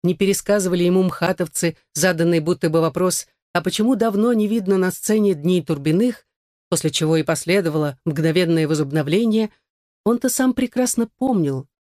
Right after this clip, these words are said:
и мог проверить по копии, что ещё в марте тысяча девятьсот тридцатого года уведомлял в письме к правительству, что все его пьесы сняты. Можно себе представить, как напряжённо ждал он с весны того года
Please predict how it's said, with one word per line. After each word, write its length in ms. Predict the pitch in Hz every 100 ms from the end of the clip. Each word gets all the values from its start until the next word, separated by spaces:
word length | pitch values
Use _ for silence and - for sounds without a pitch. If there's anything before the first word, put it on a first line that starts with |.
| _
и 60 | 160
мог 260 | 165 185
проверить 560 | - 175 156 185 185 -
по 140 | 165
копии, 540 | - 185 208 202 143 131
что 180 | - 160
ещё 240 | 156 185
в 80 | 156
марте 400 | 156 202 - 202
тысяча 320 | - 208 -
девятьсот 400 | 185 180 - 196
тридцатого 500 | 180 175 180 170 156
года 400 | 151 202 190 185 _ _ _ _
уведомлял 680 | - 160 180 180 170 175 196
в 80 | 175
письме 400 | - 165 190 190
к 100 | -
правительству, 760 | - 151 208 220 139 - 139 135 _ -
что 220 | - 180
все 240 | - 220
его 160 | 220 208
пьесы 320 | 196 202 -
сняты. 640 | 180 - 185 196 - 131 131 _ _ _ _ _ _ _ -
Можно 280 | 151 143
себе 200 | 151 156
представить, 600 | 165 170 - - 175 165
как 180 | - 156
напряжённо 600 | 170 151 165 156 175 160
ждал 240 | 156 165 165
он 120 | 160
с 120 | -
весны 320 | 156 156 170
того 240 | 156 156 151
года 360 | 160 185 160